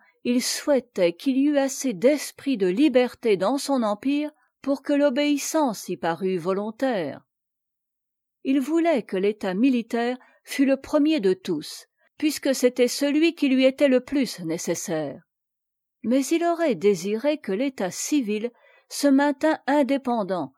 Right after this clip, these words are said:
à côté de la force. Frédéric, enfin, voulait rencontrer partout des appuis,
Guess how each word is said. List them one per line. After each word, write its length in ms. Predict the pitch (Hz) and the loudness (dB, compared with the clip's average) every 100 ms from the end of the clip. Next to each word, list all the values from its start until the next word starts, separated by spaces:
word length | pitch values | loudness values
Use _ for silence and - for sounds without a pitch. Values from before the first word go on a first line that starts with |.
| _ | _
à 120 | - 208 | -8 -6
côté 380 | - 214 202 | -2 0 0
de 100 | 160 | 0
la 140 | 160 156 | 0 -2
force. 600 | - 139 131 - - - _ _ _ _ _ _ _ _ _ _ | -6 -8 -8 -14 -20 -20 _ _ _ _ _ _ _ _ _ _
Frédéric, 640 | - 277 269 294 330 - | -6 -4 -2 -2 -4 -6
enfin, 420 | 190 - - 277 - _ _ - | -8 -8 -6 -8 -8 _ _ -8
voulait 440 | 196 226 285 262 | -6 -2 0 0
rencontrer 680 | 190 247 269 277 269 - 285 | 0 0 0 0 -2 -2 -4
partout 640 | 269 - 294 - - 269 269 _ | -4 -4 -4 -4 -4 -4 -4 _
des 320 | - 208 240 202 | -6 -2 0 0
appuis, 440 | 180 - 165 156 | -2 -6 -10 -10